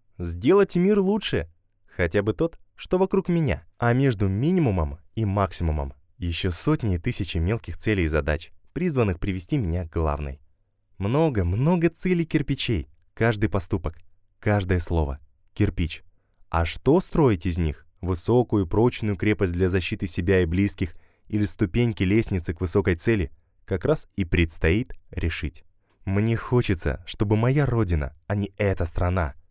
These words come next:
как выражаются некоторые, жила лучше. Здесь рождались. Росли, жили, воевали и трудились. Любили и ненавидели.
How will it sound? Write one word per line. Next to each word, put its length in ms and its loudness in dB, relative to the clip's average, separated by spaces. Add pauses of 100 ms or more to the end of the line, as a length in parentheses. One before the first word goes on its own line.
как 200 -4
выражаются 480 2
некоторые, 480 -2 (120)
жила 300 0
лучше. 460 0 (480)
Здесь 400 -4 (160)
рождались. 640 -4 (480)
Росли, 500 -2
жили, 380 2
воевали 500 2
и 60 0
трудились. 540 0 (420)
Любили 460 0
и 40 2
ненавидели. 640 0